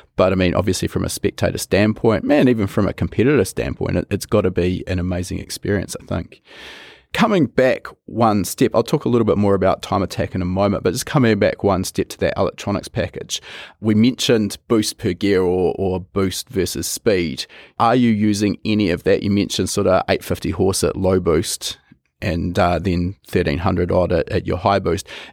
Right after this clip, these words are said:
Is that simply like a, a dial that you've got control over and that's it? You leave the pits in your first gear or your top gear and, and that's what you've got? Or does it, does it automatically vary versus the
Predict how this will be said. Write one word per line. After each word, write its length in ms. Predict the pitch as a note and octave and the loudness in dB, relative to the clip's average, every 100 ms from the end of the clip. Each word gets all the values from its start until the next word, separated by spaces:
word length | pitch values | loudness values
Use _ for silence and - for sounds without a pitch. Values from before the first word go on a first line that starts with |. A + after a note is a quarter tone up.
| _ | _
Is 160 | G#2+ G2+ | -2 2
that 240 | A2+ G2 | 2 2
simply 480 | - G#2+ - - F#2+ | 0 -2 0 -2 0
like 300 | F#2+ F2 - | 2 0 0
a, 320 | F2+ D#2+ - - | 0 0 -2 -8
a 100 | F#2 | -6
dial 680 | F#2 - F#2+ G2 G2 F#2 F2+ | -2 2 4 4 4 2 0
that 200 | - - | -4 -4
you've 160 | F2+ F#2+ | -2 -2
got 240 | F#2+ E2+ | 0 -2
control 480 | - F2+ - F2+ F#2 | -2 -6 0 0 2
over 400 | F2+ F2+ F2 F2 - | 0 0 2 0 0
and 300 | F#2+ F2+ F2 - | -4 -2 -4 -2
that's 300 | G2 - - | -2 0 0
it? 180 | F2+ - | 0 0
You 80 | F#2 | -4
leave 200 | E2+ E2+ | -4 -4
the 60 | |
pits 380 | - G#2+ - - | -2 -2 -2 0
in 60 | F2 | 0
your 100 | F2+ | 2
first 320 | G#2 D#2 - | 2 0 0
gear 200 | F2+ E2 | 0 2
or 120 | E2+ | 0
your 180 | E2 E2+ | -2 -2
top 300 | - E2 - | 0 -2 0
gear 240 | E2 D#2+ | -2 0
and, 160 | E2+ E2 | -2 -4
and 120 | - E2+ | -4 -4
that's 200 | - - | -4 -4
what 100 | - | -4
you've 200 | F2 - | -4 2
got? 280 | A2+ - - | 2 2 -2
Or 200 | G2 F2+ | -2 0
does 320 | - F2 F2 | 0 0 0
it, 200 | - _ | -4 _
does 160 | F2 F#2 | 0 0
it 80 | E2+ | -2
automatically 580 | F2+ E2 D#2+ - F2+ | -4 -2 -2 -2 -2
vary 460 | F2 F#2 F2 F2+ F2+ - - - | -2 0 2 2 0 -6 -18 -10
versus 720 | E2 F2 D#2+ - E2+ - - - _ | 0 2 2 2 0 0 -6 -10 _
the 400 | E2+ E2 E2 | -2 0 -4